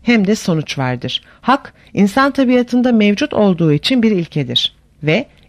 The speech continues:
insan haklarını teminat altına alan objektif hukukun düzenlediği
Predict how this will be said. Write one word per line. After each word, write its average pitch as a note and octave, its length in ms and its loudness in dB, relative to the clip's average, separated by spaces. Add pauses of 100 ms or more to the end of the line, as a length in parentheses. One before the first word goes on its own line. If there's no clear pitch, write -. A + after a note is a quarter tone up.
(100)
insan E3 380 -2
haklarını F3 640 -4
teminat E3 580 -2
altına E3 400 -2
alan C3+ 380 -2
objektif D#3 600 -2
hukukun D3+ 480 0
düzenlediği F#3 800 2